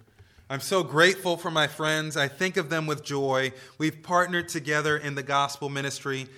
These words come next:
I have them in my heart, and I yearn for them with the affection of Christ Jesus. They are so significant, so important. The best thing that I can do for them now, particularly since I am so far removed from them, is to pray for them."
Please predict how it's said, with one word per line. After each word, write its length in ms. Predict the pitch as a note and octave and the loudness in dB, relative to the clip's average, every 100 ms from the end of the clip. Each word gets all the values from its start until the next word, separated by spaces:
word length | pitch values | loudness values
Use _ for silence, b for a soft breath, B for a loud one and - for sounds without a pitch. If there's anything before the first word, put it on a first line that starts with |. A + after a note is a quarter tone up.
| B B | B B
I 160 | D3+ | 0
have 340 | D#3+ F#3 F#3 F3 | 2 2 0 0
them 160 | E3+ | -4
in 160 | D#3+ E3 | -4 -4
my 180 | D#3 D3 | -2 -2
heart, 480 | - - E3 E3+ D3+ | -4 -8 -2 -2 0
and 100 | C3+ | -2
I 60 | |
yearn 500 | C#3 C3+ D3+ F3+ F#3 | -2 -6 -2 2 2
for 160 | F3+ F3 | 2 -2
them 220 | D3+ D#3+ | 0 0
with 140 | D3 D3+ | -2 -2
the 100 | D3 | -4
affection 440 | D3 D#3+ - D#3 | 0 -2 -2 -8
of 120 | C#3 | -6
Christ 340 | D3+ C#3+ C3 - | -4 -4 -4 -8
Jesus. 560 | C#3 A#2 A#2 G#2+ - B B B B | -8 -8 -8 -10 -14 B B B B
They 160 | E3+ G3 | 0 2
are 80 | |
so 200 | G3 G3+ | 2 0
significant, 680 | F#3+ F#3+ E3+ F#3+ F#3+ E3+ D#3+ | 0 -2 -4 -4 -4 -4 -6
so 220 | - F#3+ | -4 -2
important. 400 | F#3+ - F3+ F3 | -2 -4 -4 -2
The 60 | D3+ | -6
best 380 | B2+ F3 G3 - | -2 0 0 -2
thing 160 | G3 | -6
that 100 | D#3+ | -4
I 140 | D#3 D#3+ | -2 -2
can 160 | D#3 | -4
do 140 | C#3+ D#3 | -6 -6
for 160 | D3+ | -6
them 200 | C#3 C3+ | -8 -6
now, 400 | C3+ C#3+ C#3+ C#3+ B B | -4 -2 -2 -6 B B
particularly 680 | - E3 A#3+ A#3+ B3 F#3+ E3 | -4 -2 -2 0 2 2 2
since 300 | D#3+ E3+ D#3 | -2 -4 -2
I 120 | D#3 | -2
am 120 | D3+ C#3+ | 0 -2
so 280 | - D#3 | -4 -4
far 260 | D#3 D#3 C3+ | -2 0 0
removed 380 | B2+ C3+ C#3 B2 | -2 -6 -8 -8
from 160 | A#2+ | -10
them, 360 | G#2+ G#2 G#2 G#2 - B B B B2+ | -8 -8 -8 -12 -18 B B B -6
is 340 | C3 C3+ - | -6 -6 -10
to 140 | - G#2+ | -14 -20
pray 460 | - - B2 B2 | -20 -12 -10 -10
for 200 | A#2 G2+ | -10 -14
them." 280 | F2 D#2+ | -16 -18